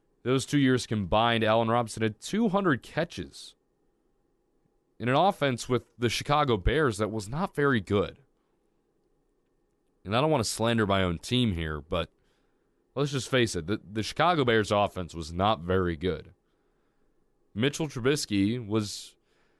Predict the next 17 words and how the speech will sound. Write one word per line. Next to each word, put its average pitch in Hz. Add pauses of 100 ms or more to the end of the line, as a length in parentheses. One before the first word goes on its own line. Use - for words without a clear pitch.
(460)
oh, 117
I 104
mean, 107
as 92
more 113
information 92
comes 82
out, 90
it 87
sounds 113
like 95
he 104
was 87
not 95
put 101
in 98
a 80